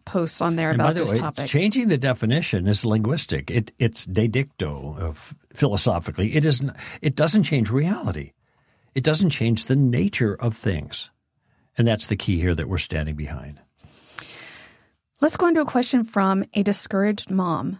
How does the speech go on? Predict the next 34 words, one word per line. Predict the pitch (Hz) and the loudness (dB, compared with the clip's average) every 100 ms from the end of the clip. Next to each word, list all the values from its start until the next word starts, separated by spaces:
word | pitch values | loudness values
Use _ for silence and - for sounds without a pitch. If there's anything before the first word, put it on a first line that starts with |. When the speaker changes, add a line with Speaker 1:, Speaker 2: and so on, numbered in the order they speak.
| _ | _
Speaker 2:
Hmm. | 98 76 - _ _ - | -8 -8 -10 _ _ 0
Speaker 1:
A | 208 | 4
male | 233 285 349 | 4 2 2
high | 247 | 0
schooler | 233 - 196 180 180 196 | 0 -2 -2 -2 -2 -2
who | 226 | 0
is | 190 | 0
socially | - 226 233 277 | 2 0 2 2
transitioned | 254 - 233 208 196 196 | 0 2 2 2 0 0
to | 185 | -2
female | 170 233 208 185 | 0 2 4 2
is | 180 202 | 0 2
being | 208 202 | 2 2
permitted | - 208 220 277 | 2 2 4 2
to | 262 | 2
serve | 240 - 247 226 | 0 0 2 2
in | |
our | 185 | 2
church's | 185 - 190 208 196 | 0 -2 -4 -4 -2
middle | 180 185 | 0 0
school | 190 - 175 | -2 -4 -2
ministry. | 170 180 185 - 190 202 - - - | -2 -2 -4 -6 -8 -10 -14 -20 -12
He | - 226 | 0 4
runs | 220 262 269 | 4 4 4
games | 240 202 202 247 | 2 2 4 2
and | 214 | 0
participates | 202 190 202 233 226 196 - | -2 -2 -4 -2 0 0 0
in | |
Bible | 185 202 285 226 | 0 0 2 0
study, | - 175 175 | 0 0 0
but | 190 | -2
does | 196 220 226 | 2 2 4
not | 214 - | 2 0
teach. | - 226 - - - | -4 -4 -6 -8 -14